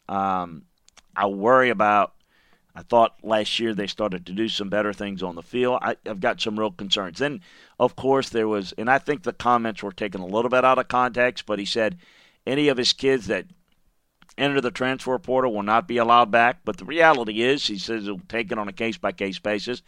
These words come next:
But that's not the narrative that's out there. That's not good for the overall P R, uh, image of the school. So,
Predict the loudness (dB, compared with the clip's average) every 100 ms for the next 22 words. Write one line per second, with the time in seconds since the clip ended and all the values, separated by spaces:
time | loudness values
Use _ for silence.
0 | -20 -20 -4 -4 4 4 4 2 4 4
1 | 2 0 4 6 4 2 0 2 4 4
2 | 2 -2 -4 -12 _ -4 -4 -4 -4 -4
3 | -4 -4 -6 -6 -6 -6 -8 -4 -4 -2
4 | -2 0 -2 -8 -8 -4 0 2 2 -2
5 | _ _ _ _ _ _ _ -14 -8 -2
6 | 0 0 -4 -8 -4 0 0 -2 -8 -10
7 | -8 -6 -6 -6 -6 -4 -4 -4